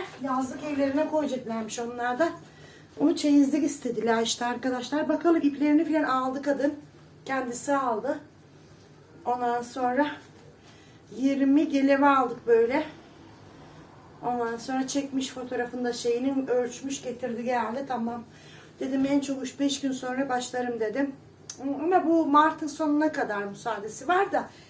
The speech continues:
E, ne olur ne olmaz dedim. Bitireyim. Ben dedim öyle bir şey var. Hemen bitireyim vereyim istiyorum, e,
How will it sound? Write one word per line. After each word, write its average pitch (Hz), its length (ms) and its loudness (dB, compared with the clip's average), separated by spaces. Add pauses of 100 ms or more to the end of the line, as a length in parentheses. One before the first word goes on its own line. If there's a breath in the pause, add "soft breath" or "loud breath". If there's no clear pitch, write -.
(320 loud breath)
E, 339 220 2
ne 359 60 4
olur 359 300 4
ne 359 120 6
olmaz 339 360 4
dedim. 254 120 -6
Bitireyim. 349 400 4
Ben 320 200 4
dedim 330 200 2
öyle 320 260 6
bir 320 60 2
şey 240 320 0
var. 214 240 0
Hemen 277 300 2
bitireyim 320 400 2
vereyim 302 320 4
istiyorum, 226 520 -4
e, 214 260 0